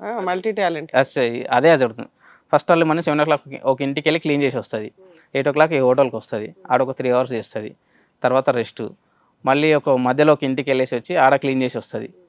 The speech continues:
Speaker 2: ఈవినింగ్ ఫైవ్ ఓ క్లాక్ హాస్పిటల్కి వెళ్తది. అంటే నాలుగు వర్కులు చేస్తది.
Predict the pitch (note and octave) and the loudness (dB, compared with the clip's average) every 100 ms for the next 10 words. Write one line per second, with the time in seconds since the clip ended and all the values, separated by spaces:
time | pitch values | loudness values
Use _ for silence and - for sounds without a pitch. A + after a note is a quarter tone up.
0 | - D#3 G3+ G3+ D#3+ D3 D#3+ - F3+ - | -2 0 0 2 4 4 2 4 2 2
1 | C#3+ A2+ A#2 G#2 G#2+ - _ _ - C3+ | -2 0 -4 -8 -12 -14 _ _ -8 0
2 | F#3+ C3+ B2+ D3+ C#3+ C#3+ F#3+ C#3 C3+ B2 | 0 2 2 4 2 2 2 2 0 -4
3 | G#2+ | -8